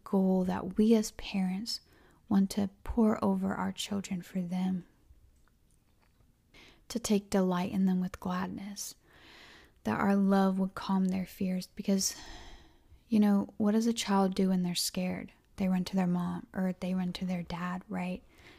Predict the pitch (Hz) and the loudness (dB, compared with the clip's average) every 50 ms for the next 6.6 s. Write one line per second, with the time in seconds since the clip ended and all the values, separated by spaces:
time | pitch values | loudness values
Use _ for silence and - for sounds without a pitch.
0 | - _ - - 190 - 185 - - - 190 180 180 185 185 185 185 196 190 190 | -20 _ -4 -2 0 2 0 0 0 -2 -2 0 0 0 0 -2 -2 -4 -6 -8
1 | - - _ _ _ _ _ _ _ _ _ _ _ - 196 185 190 185 185 - | -10 -14 _ _ _ _ _ _ _ _ _ _ _ -2 2 4 4 2 2 0
2 | - 196 - - 196 185 - - 208 185 190 196 - - - - - - - - | -4 -6 -4 -4 -6 -6 -6 -8 -8 -8 -8 -10 -10 -14 -20 -20 -20 -20 -20 -20
3 | - _ _ _ - - - 196 185 190 185 185 - - - 185 185 180 185 190 | -20 _ _ _ -20 -4 -2 0 0 2 0 -2 -4 -4 -2 0 2 4 4 4
4 | 185 190 196 190 - - - - 208 202 196 - - - _ _ _ _ _ _ | 4 2 -2 -6 -6 -6 -6 -4 -4 -6 -6 -10 -18 -20 _ _ _ _ _ _
5 | - 185 180 180 185 190 - - _ _ - 190 185 180 190 190 185 175 - - | -4 -2 -2 -2 -2 -4 -6 -10 _ _ -2 -2 2 4 4 2 2 0 -4 -4
6 | - 196 196 - - - 208 - - - - - | -2 -2 -2 -2 -2 -4 -2 -2 -4 -6 -8 -10